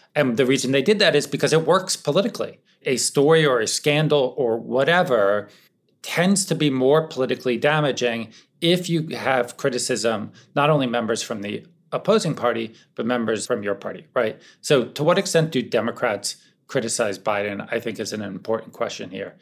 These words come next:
The other thing is, you can rarely go wrong in American politics from just saying, "This will likely become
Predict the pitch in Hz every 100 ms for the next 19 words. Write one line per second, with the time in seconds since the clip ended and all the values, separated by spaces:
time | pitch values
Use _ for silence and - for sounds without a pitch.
0 | _ - _ 180 226 247 185 156 131 107
1 | - _ _ _ _ _ 156 151 151 156
2 | 127 135 156 170 160 139 135 120 110 107
3 | 104 98 95 92 117 110 104 98 107 -
4 | - 98 120 104 - 113 104 98 95 92
5 | _ _ _ _ _ - 147 - 127 117
6 | 104 117 104 98 - - 101 92 90